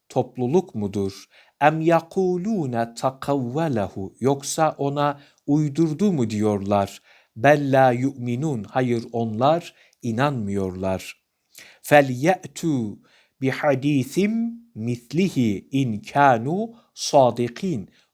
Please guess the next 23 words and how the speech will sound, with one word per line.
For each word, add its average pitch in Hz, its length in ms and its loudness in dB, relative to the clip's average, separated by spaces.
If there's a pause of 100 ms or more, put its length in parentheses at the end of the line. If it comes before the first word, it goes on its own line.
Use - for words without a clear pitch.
(120)
Doğru 131 340 4
iseler 120 520 -2
haydi 120 420 0
onun 123 420 -4
gibi 107 320 -4
bir 180 320 -2 (260)
söz 120 580 -2 (260)
getirsinler. 110 1120 0 (380)
Em 143 260 4
hulikû 160 1160 0 (340)
min 127 480 -2 (260)
gayri 135 560 4
şeyin. 110 720 -6 (240)
Yoksa 143 420 -2
kendileri 139 840 0 (200)
hiçbir 165 440 -6
şey 139 420 -2
olmadan 117 720 2 (320)
rastlantı, 123 1080 -2
tesadüf 120 640 -2
sonucu 120 560 -4
olarak 123 600 -2
mı 110 240 -4